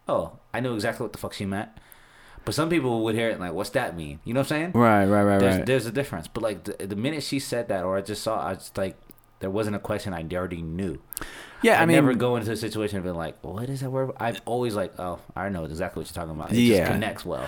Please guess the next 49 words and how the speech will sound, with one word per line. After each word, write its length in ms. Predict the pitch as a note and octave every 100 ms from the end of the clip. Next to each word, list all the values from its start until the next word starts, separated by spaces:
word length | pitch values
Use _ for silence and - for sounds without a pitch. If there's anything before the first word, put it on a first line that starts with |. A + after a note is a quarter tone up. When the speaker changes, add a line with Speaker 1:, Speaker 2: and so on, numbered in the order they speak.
| -
Speaker 2:
I 80 | -
mean, 160 | D#3+ F3
in 100 | F3+
the 60 | D#3
context 420 | E3 C#3+ C3+ B2
of 60 | G#2
the 60 | F#2
Vine, 300 | G#2+ G2+ F#2
like, 160 | F#2
how 80 | G#2
much 180 | F#2+ -
confidence 440 | G2 F#2+ F#2+ F#2
she 180 | - G2
had, 360 | F#2+ F#2 F2+ F2
and 120 | F2
she 120 | -
was 320 | F2 F2+ - - _ _ -
the 200 | F2+ F2+
lip 220 | F#2+ G#2
smacks 500 | - - F#2+ F2+ -
and 80 | E2+
the 60 | - - - - - - - - - -
eyebrows 600 | - F#2 G2+ F#2+ G#2 A2
on 300 | G#2 A#2 A2+
fleek. 440 | - A2+ G#2 - - - -
Speaker 1:
But 320 | D#3+ - -
Speaker 2:
The 140 | A2 A#2+
fuck? 400 | G#2 A2 - - -
Like, 220 | A2 G#2+
I 80 | A#2+
was 120 | A2
just 80 | A2
like, 100 | B2
Speaker 1:
there, 80 | C#3
Speaker 2:
"Oh, 40 | D3+
Speaker 1:
you 40 |
know 100 | C#3
Speaker 2:
okay." 80 | C#3+
Speaker 1:
there 80 | C#3
would 80 | B2+
be 80 | A#2
some 140 | A#2
people 240 | A#2 G#2+ G2
like, 120 | D#2
"What 100 | G#2+
does 120 | D3
that 120 | E3 D#3+
even 280 | D3 B2
mean?" 400 | A#2+ D#3+ G#2 -